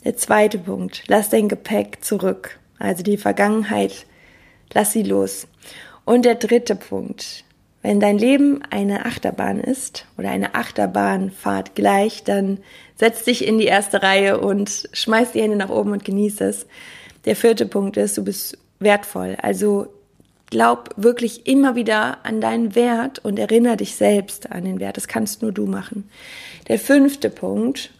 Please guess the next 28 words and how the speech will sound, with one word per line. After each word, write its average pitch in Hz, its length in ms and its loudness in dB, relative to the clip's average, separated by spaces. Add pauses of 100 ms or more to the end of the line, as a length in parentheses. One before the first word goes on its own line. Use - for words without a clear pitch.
(100)
folge 233 500 4
deinem 202 300 2
Herzen. 196 680 -4
Es - 120 -12
ist - 220 -10
dein 196 280 0
Leben. 208 440 -4 (920)
Sechster - 400 0
Punkt, 320 540 0 (360)
nimm 254 200 6
dir 247 100 2
Zeit 214 240 2
für 233 120 0
dich 277 440 0 (360)
und 208 480 -2 (140)
ja, 208 280 0
erinnere 214 380 2
dich 208 120 -4
daran, 220 220 2
dass 214 220 -2
du 220 140 2
der 208 180 4
wichtigste - 440 -6
Mensch 202 300 0
in - 100 -4
deinem 196 280 -4
Leben 190 300 -2
bist. 202 340 -8